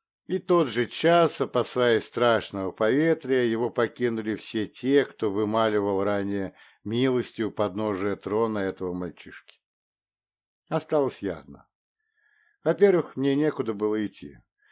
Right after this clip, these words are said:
Во-вторых, я считала нечестным бросить его одного.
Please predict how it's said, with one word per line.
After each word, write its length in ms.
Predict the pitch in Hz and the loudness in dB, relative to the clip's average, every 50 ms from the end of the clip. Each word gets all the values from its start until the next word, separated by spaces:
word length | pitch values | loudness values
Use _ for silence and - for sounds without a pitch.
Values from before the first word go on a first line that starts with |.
| _ _ _ _ _ _ _ - | _ _ _ _ _ _ _ -10
Во-вторых, 500 | 113 - - 127 131 139 147 143 - - | -10 -4 0 2 4 4 4 4 2 2
я 140 | 127 127 120 | 0 0 0
считала 440 | - - 120 - 135 127 123 117 117 | 0 -4 -4 0 2 2 4 4 2
нечестным 720 | 120 123 123 120 - - 120 104 85 - - 87 82 82 | 0 0 -4 -4 -2 0 0 0 0 -2 -8 -14 -14 -10
бросить 380 | 80 90 92 90 - - - - | -6 -6 -6 -6 -8 -10 -12 -10
его 140 | 87 87 90 | -8 -6 -6
одного. 560 | 90 80 85 87 85 82 76 71 67 - | -6 -8 -8 -10 -10 -10 -10 -12 -14 -16